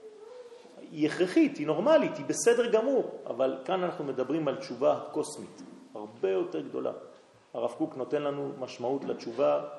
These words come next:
שאף אחד לא כתב אותה בצורה כזאת. כן? אנחנו לא מדברים סתם על חטאים ועל תשובות, כן?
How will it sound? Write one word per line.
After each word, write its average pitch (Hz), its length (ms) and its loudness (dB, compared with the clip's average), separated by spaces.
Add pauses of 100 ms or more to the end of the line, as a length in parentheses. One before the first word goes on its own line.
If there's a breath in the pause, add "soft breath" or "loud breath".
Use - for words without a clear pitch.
(120)
שאף - 340 -2
אחד 143 200 -2
לא 123 120 -4
כתב 120 300 -2
אותה 110 180 -6
בצורה 104 400 -8
כזאת. - 240 -12 (1400)
כן? - 160 -8 (360)
אנחנו 123 180 -6
לא 127 80 0
מדברים 143 400 4
סתם 127 280 2
על 113 80 0
חטאים 123 520 -2
ועל 113 140 2
תשובות, 104 480 -6
כן? 131 120 -4